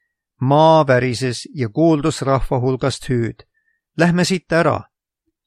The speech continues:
Keskööl avas nähtamatu käsi suure idapoolse värava, mis oli nii raske,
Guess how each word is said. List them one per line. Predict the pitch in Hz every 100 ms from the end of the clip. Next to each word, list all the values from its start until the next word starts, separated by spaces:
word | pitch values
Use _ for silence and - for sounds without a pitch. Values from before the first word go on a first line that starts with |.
| _ _ -
Keskööl | 151 - - 156 151
avas | 143 143 135
nähtamatu | 156 170 - 175 165 165 135
käsi | 151 139 135
suure | 110 156 170 165 131
idapoolse | 139 135 139 131 - 113
värava, | 120 120 113 113 107 _ _ _ _ -
mis | 139 -
oli | 135 123
nii | 127 185 180
raske, | 160 151 - - 147